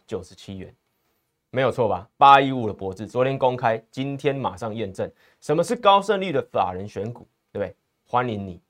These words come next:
回看我昨天的节目，二月十五号，对，你再去验证一次。其实我每天的节目，我都欢迎你回看，因为都会很-，有很多的这个收获。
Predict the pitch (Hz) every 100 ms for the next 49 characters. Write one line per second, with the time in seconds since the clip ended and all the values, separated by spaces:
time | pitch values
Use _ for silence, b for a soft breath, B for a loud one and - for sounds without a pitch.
0 | _ - 117 123 170 113 95 117 135 120
1 | 101 120 - 143 127 - 113 92 104 87
2 | _ _ _ - 110 87 _ _ - 113
3 | 180 165 160 156 127 139 110 101 123 -
4 | 190 196 180 143 101 147 147 - 95 107
5 | 92 _ _ _ 120 175 190 170 180 123
6 | - 85 - 117 - 196 202 180 175 180
7 | - 107 104 - 143 113 107 113 - 113
8 | 104 113 104 101 127 120 110